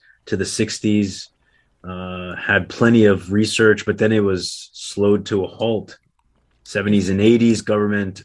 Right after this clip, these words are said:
intervention, uh, hampered the research, um, despite, it says, "Despite evidence of limited medical risks and, uh, and obvious therapeutic potential."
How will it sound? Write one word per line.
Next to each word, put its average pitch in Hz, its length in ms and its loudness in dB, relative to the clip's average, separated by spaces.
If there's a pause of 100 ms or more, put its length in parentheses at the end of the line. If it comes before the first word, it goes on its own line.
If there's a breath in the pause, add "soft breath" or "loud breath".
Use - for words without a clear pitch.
intervention, 98 880 0 (600)
uh, 87 340 -8
hampered 98 720 0 (520)
the 85 80 -8
research, 98 960 -2 (480 loud breath)
um, 95 340 0
despite, 123 500 0
it 92 80 -4
says, 101 160 -2
"Despite 107 360 -2
evidence 113 400 0
of 92 220 -6 (100)
limited 107 380 4
medical 104 320 -2
risks 107 540 -2
and, 92 300 -10 (340 soft breath)
uh, 92 180 -4
and 95 400 -2 (720)
obvious 101 480 2 (260)
therapeutic 107 460 2 (140)
potential." 101 640 -4